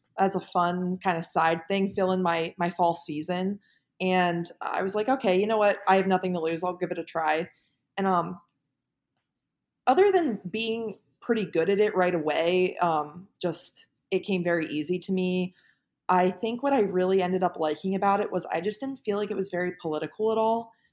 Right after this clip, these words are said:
Um, I felt like the other sports that I played, you could work your butt off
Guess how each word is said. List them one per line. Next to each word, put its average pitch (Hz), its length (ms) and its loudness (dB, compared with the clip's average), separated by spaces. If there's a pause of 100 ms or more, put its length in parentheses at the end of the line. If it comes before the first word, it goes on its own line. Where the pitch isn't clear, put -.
(200)
Um, 175 420 0 (320)
I 196 140 -8
felt 277 240 -2
like 320 280 -4 (220)
the 196 80 0
other 196 240 0
sports 202 420 -6
that 190 80 -2
I 175 100 0
played, 170 560 -2 (580)
you 220 120 -4
could 196 280 2 (140)
work 196 260 -2
your 190 100 2
butt 165 220 4
off 185 340 6